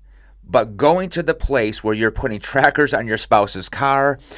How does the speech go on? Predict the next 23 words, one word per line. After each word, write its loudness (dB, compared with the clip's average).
you're 0
downloading 0
apps -2
to -6
constantly -8
watch -2
them, -2
you -2
are 2
tracking -2
everywhere -2
they're, -2
they're, -2
they -4
are 2
going, 0
and -6
you're -4
trying -4
to -8
control -4
your -2
spouse, 0